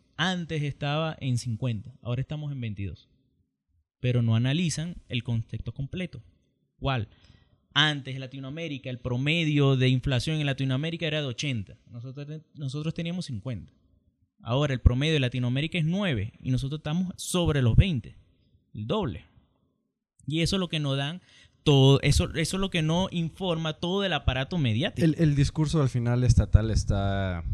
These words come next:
Speaker 2: creo que repleto, y lo decía Hazlitt, de, de, está como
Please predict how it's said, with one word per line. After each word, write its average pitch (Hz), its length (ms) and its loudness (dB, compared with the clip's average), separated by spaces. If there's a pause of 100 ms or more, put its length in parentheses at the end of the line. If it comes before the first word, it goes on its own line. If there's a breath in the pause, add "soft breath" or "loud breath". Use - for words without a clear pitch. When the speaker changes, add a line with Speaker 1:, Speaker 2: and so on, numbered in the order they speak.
(100)
Speaker 2:
creo 107 160 -6
que 98 80 -4
repleto, 92 520 -6
y 85 100 -8
lo 90 140 -8
decía 87 220 -6
Hazlitt, 90 460 -8
de, 80 300 -12
de, 82 380 -14
está 98 200 -10
como 90 340 -14